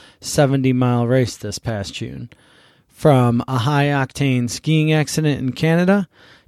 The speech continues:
to breaking into the track at a maximum security all-girls school,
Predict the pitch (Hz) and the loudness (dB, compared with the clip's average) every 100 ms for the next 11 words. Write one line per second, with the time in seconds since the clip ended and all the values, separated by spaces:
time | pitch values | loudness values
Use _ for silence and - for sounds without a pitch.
0 | - - 127 117 110 107 107 - 143 143 | -8 4 6 6 4 0 0 4 4 4
1 | 151 139 143 - 123 117 - 175 160 123 | 2 2 2 2 2 2 2 2 2 0
2 | 120 113 110 110 131 135 127 - 135 120 | 0 2 0 -2 0 2 2 2 4 4
3 | - 123 - 135 127 120 135 123 117 135 | 2 -2 2 4 4 2 4 4 4 4
4 | 135 123 - - 160 131 135 | 6 4 2 4 6 4 -2